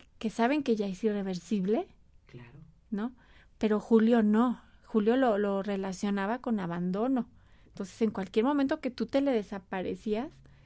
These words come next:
Speaker 1: yo me imagino que ha de haber sido muy difícil.
Speaker 2: Sí, en una ocasión se oye la, estábamos en la recámara, bueno, estábamos en la parte de arriba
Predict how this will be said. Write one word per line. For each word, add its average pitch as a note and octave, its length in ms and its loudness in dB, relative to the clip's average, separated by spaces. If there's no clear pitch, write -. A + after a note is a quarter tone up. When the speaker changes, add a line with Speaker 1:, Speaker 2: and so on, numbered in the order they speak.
Speaker 1:
yo G#3+ 100 -4
me A#3 60 2
imagino C#4 320 -2
que B3+ 80 -4
ha B3+ 40 0
de B3+ 60 -2
haber B3 140 -2
sido B3+ 200 -2
muy A#3 220 4
difícil. A#3+ 760 -2
Speaker 2:
Sí, E4+ 220 0
en B3+ 160 2
una B3 140 -2
ocasión C4+ 600 -4
se - 280 -8
oye F#3+ 180 -2
la, G3+ 140 -4
estábamos G#3+ 540 -8
en E3+ 100 -6
la E3 100 -12
recámara, F3+ 640 -8
bueno, A3+ 180 -6
estábamos B3 380 -6
en G#3 80 -4
la E3 100 -6
parte A3+ 240 -8
de G3 100 -4
arriba E3+ 360 -8